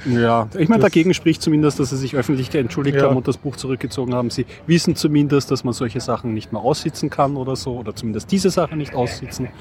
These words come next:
Speaker 1: kann.
Speaker 2: Ich würd das jetzt
Speaker 1: Und
Speaker 2: nicht so, so eng sehen, also, äh, weil andere Firmen machen ja auch Mist, was jetzt P R betrifft. Also,
Speaker 1: Das
Speaker 2: das, das
Speaker 1: stimmt.
Speaker 2: passiert halt, ne?
Speaker 1: Das stimmt,
Speaker 2: Also
Speaker 1: aber genau das ist Mattel,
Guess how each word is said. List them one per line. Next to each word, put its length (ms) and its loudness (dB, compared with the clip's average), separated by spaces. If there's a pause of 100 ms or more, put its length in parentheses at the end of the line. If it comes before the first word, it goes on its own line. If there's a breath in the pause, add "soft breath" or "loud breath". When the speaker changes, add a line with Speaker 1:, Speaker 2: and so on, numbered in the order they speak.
(460 loud breath)
Speaker 1:
kann. 380 0
Speaker 2:
Ich 160 0
würd 140 6
das 120 6
jetzt 200 4
Speaker 1:
Und 60 2
Speaker 2:
nicht 200 -2
so, 540 4
so 240 0
eng 280 -2
sehen, 300 0
also, 420 2
äh, 360 2
weil 160 0
andere 400 -2 (100)
Firmen 560 0 (420)
machen 280 2
ja 80 2
auch 160 -2
Mist, 260 0 (100)
was 140 -4
jetzt 180 -6
P 180 0
R 120 0
betrifft. 500 -2
Also, 180 -6
Speaker 1:
Das 100 -8 (260 loud breath)
Speaker 2:
das, 140 0
das 100 4
Speaker 1:
stimmt. 200 2
Speaker 2:
passiert 380 0
halt, 180 -2
ne? 40 2
Speaker 1:
Das 80 4
stimmt, 220 0
Speaker 2:
Also 100 0
Speaker 1:
aber 80 0
genau 220 2
das 140 -4
ist 180 -8
Mattel, 520 -2